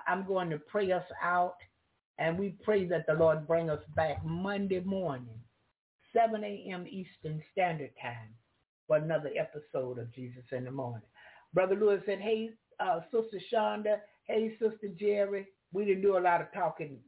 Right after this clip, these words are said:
in the chat today. Uh, I'm back and forth, and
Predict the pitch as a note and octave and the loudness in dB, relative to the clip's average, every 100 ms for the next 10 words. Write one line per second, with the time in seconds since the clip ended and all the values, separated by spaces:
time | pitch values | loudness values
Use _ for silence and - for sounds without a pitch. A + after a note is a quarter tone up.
0 | _ _ D#3+ D3+ C3+ - E3+ C3+ - C#3 | _ _ -10 -10 -8 0 2 2 -6 -4
1 | D#3 C3 C3 _ _ _ _ _ D#3 C#3+ | -2 -2 -6 _ _ _ _ _ 0 2
2 | B2 A2 - _ _ _ _ _ _ _ | 2 -2 -8 _ _ _ _ _ _ _
3 | _ - E3 D#3+ E3 D3+ D3 C#3 E3+ D3+ | _ 0 0 2 0 0 -6 -6 -2 0
4 | C3+ C#3 _ _ _ _ _ _ _ - | -2 -6 _ _ _ _ _ _ _ -8
5 | C3+ | -6